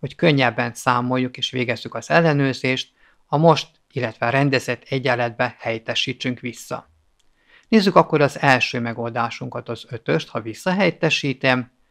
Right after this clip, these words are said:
x a négyzeten, vagyis öt a négyzeten, mínusz huszonkettő szorozva öttel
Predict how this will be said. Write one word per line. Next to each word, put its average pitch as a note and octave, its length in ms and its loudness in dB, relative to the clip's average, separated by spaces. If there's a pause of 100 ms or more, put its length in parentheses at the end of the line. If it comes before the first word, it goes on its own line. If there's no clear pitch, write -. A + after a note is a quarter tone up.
(380)
x - 160 -14
a D3 80 4
négyzeten, D#3 680 2
vagyis B2 340 -2
öt B2 160 -4
a A#2+ 80 -2
négyzeten, C#3+ 840 0 (720)
mínusz C3 840 0 (320)
huszonkettő E3 800 4
szorozva A#2 680 -2
öttel F3 720 2